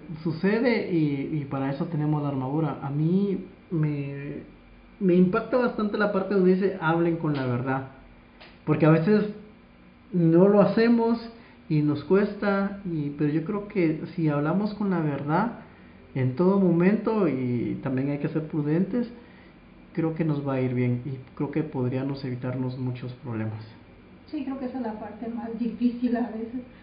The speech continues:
Speaker 2: hablar con la verdad, porque no sabes cómo van a reaccionar las personas, pero, eh, como, como decís, ¿va? Si no se hace ahora, esa mentira te puede perseguir hasta que te alcance, y puede pasar mucho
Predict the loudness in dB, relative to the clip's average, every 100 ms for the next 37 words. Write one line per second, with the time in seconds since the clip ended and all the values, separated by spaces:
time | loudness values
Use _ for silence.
0 | -20 -16 -14 -12 -12 -10 -8 -6 -6 -10
1 | -10 -8 -8 -10 -16 -14 -12 -10 -12 -14
2 | -18 -20 -20 -20 -20 -20 -10 -6 -6 -4
3 | -6 -6 -8 -8 -8 -8 -8 -6 -6 -8
4 | -12 -12 -10 -10 -10 -12 -8 -4 -4 -8
5 | -10 -6 -4 -4 -8 -14 -20 -20 -20 -20
6 | -14 -12 -10 -10 -10 -10 -8 -8 -10 -10
7 | -10 -10 -10 -6 -6 -6 -6 -8 -8 -8
8 | -6 -6 -8 -8 -8 -8 -8 -6 -6 -4
9 | -6 -6 -12 -20 -20 -20 -14 -10 -8 -6
10 | -4 -4 -4 -8 -10 -8 -6 -6 -6 -8
11 | -6 -8 -6 -8 -6 -4 -4 -4 -8 -10
12 | -10 -8 -8 -6 -4 -2 -2 -4 -10 -14
13 | -20 -20 -16 -12 -8 -6 -6 -6 -10 -8
14 | -6 -6 -8